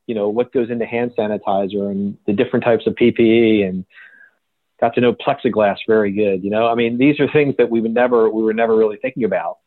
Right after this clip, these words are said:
Uh, so it really, it was really like a, a crash course in, uh, in safety hygiene within a pandemic. And, uh, many days was like whack-a-mole. I mean, there was things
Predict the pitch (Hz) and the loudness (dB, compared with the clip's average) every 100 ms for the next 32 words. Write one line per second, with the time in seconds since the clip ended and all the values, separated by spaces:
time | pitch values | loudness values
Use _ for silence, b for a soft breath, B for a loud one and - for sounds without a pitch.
0 | _ - 101 95 123 120 113 113 _ _ | _ -6 -4 -2 0 2 2 0 _ _
1 | _ _ - 131 151 151 139 135 139 151 | _ _ -6 0 2 4 2 0 0 -2
2 | 127 127 151 123 117 - 110 107 104 - | -2 0 2 2 0 0 -2 0 -2 -6
3 | _ _ _ _ _ _ _ - - - | _ _ _ _ _ _ _ -16 -10 0
4 | 135 127 - - 131 123 - - - 117 | 2 2 -2 -2 0 0 -2 -12 -6 -2
5 | 113 110 107 101 101 104 120 110 107 101 | 0 0 0 0 -2 -4 -6 -6 -6 -8
6 | - 120 120 - 117 113 110 104 110 _ | -2 0 0 0 0 4 2 0 -4 _
7 | - 120 123 107 110 101 107 104 - 107 | -4 0 0 0 0 0 0 -2 -2 0
8 | 101 117 113 101 - - 104 101 101 101 | 2 2 2 -2 -4 -4 -2 0 2 2
9 | 104 _ _ _ _ _ 135 170 160 139 | 0 _ _ _ _ _ 0 2 2 0
10 | 123 113 123 120 135 120 101 85 87 101 | -2 -2 0 0 0 -2 -4 -4 -6 -6
11 | 107 107 107 104 - _ _ _ _ _ | -2 0 0 -4 -10 _ _ _ _ _
12 | _ - 139 | _ -2 -2